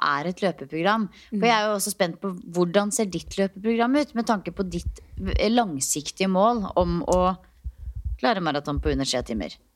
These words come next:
Speaker 2: Ja. Og det, jeg vil jo få si at det er et veldig langsiktig mål. <laughs> Det er ikke noe som skjer i, i år, og kanskje ikke neste år, og hvem vet, ikke, kanskje ikke år etter der heller. Eh, men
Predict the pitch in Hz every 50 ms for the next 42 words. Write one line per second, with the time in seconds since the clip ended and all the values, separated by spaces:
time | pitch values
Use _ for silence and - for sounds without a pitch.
0 | _ _ - - 156 151 - _ _ _ _ _ - - - - - - - -
1 | - _ _ _ _ - 190 180 - - - 208 196 185 185 185 - 214 - 180
2 | 175 180 190 175 160 165 170 - 190 180 196 202 180 156 147 139 165 202 220 190
3 | 190 208 185 - 160 - - - 170 175 196 208 202 196 196 208 220 226 - -
4 | - - - - - 370 - - - 311 302 214 233 214 - 233 233 240 214 190
5 | 180 190 202 196 - 165 160 170 170 180 180 180 - - - - - - 196 -
6 | 202 196 - - 196 220 226 214 202 - 202 185 - 190 175 190 185 185 185 -
7 | - - 151 160 175 185 185 185 185 185 180 175 175 170 165 170 165 160 - -
8 | 180 - - 175 165 165 156 170 160 156 156 156 - 165 160 160 170 170 156 180
9 | 226 254 240 - - - - - - - - - _ - - 185 185 185 185 190
10 | 190 190 190 - - 208 202 202 202 202 202 202